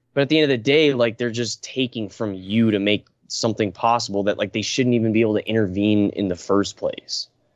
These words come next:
if that makes sense. Like, I just think government's way too big.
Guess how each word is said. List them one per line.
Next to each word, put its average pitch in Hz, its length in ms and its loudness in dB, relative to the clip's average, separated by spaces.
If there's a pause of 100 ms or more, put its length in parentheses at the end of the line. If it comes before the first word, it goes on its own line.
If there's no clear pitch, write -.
(160)
if - 120 -12
that 87 120 0
makes 76 220 -8
sense. - 420 -10
Like, 113 240 2 (1000)
I 202 120 4
just 269 160 4
think 269 160 2
government's 175 480 -2
way 127 160 -2
too 120 180 -8
big. 92 340 -10